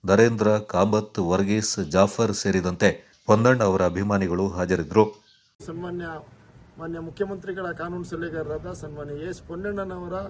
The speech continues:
Speaker 2: ವಿರುದ್ಧ ಏನು ಸಾಮಾಜಿಕ ಜಾಲತಾಣಗಳಲ್ಲಿ ಬಂದಂಥ ವ್ಯಾಜ್ಯ ಪದಗಳ ಬಳಕೆಗೆ ನೊಂದು, ನೊಂದ ಕಾರ್ಯಕರ್ತರು, ಪೊನ್ನಣ್ಣನವರ ಅಭಿಮಾನಿಗಳು ನಾವೆಲ್ಲ ಸೇರಿದ್ದೀವಿ ಇಲ್ಲಿ. ಯಾಕೆಂತ ಹೇಳಿದ್ರೆ, ಬಿಹಾರ ಚುನಾವಣೆ ನೀವು ಹೆಂಗೆ ಗೆದ್ದಿದ್ದೀರಾ ಅಂತೇಳಿ ಜಗಜ್ಜಾಹೀರಾತು ಅದು. ಯಾರಿಗೂ ದೊಡ್ಡ, ಆ, ಏನು ಆಶ್ಚರ್ಯ ಏನಲ್ಲ.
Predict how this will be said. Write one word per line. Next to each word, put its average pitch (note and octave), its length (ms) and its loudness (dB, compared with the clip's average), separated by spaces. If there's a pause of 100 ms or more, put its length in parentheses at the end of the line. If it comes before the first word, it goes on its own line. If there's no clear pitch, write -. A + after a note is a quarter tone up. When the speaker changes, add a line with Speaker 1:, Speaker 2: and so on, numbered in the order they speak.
(440)
Speaker 2:
ವಿರುದ್ಧ F3+ 260 -4 (880)
ಏನು F#3 400 -10
ಸಾಮಾಜಿಕ F#3+ 500 -6
ಜಾಲತಾಣಗಳಲ್ಲಿ F3 840 -6
ಬಂದಂಥ D#3+ 460 -12
ವ್ಯಾಜ್ಯ E3+ 500 -6
ಪದಗಳ F3+ 520 -6
ಬಳಕೆಗೆ D#3+ 840 -8
ನೊಂದು, G3 460 -2
ನೊಂದ F3+ 480 -12
ಕಾರ್ಯಕರ್ತರು, E3 880 -6 (240)
ಪೊನ್ನಣ್ಣನವರ D#3+ 440 -6
ಅಭಿಮಾನಿಗಳು D#3 580 -8
ನಾವೆಲ್ಲ C#3+ 320 -10
ಸೇರಿದ್ದೀವಿ D#3+ 440 -8
ಇಲ್ಲಿ. - 160 -16 (360)
ಯಾಕೆಂತ F#3+ 280 -8
ಹೇಳಿದ್ರೆ, F3 360 -6 (460)
ಬಿಹಾರ F#3+ 300 -2
ಚುನಾವಣೆ G#3+ 500 -6
ನೀವು G#3 160 -6
ಹೆಂಗೆ G3+ 220 -4
ಗೆದ್ದಿದ್ದೀರಾ G3+ 460 0
ಅಂತೇಳಿ G3 340 -4
ಜಗಜ್ಜಾಹೀರಾತು F3+ 680 -4
ಅದು. B2 120 -8
ಯಾರಿಗೂ E3 380 -6
ದೊಡ್ಡ, D#3 200 -8
ಆ, C3+ 960 -10
ಏನು C3+ 200 -12
ಆಶ್ಚರ್ಯ C#3+ 380 -6
ಏನಲ್ಲ. D#3 320 -8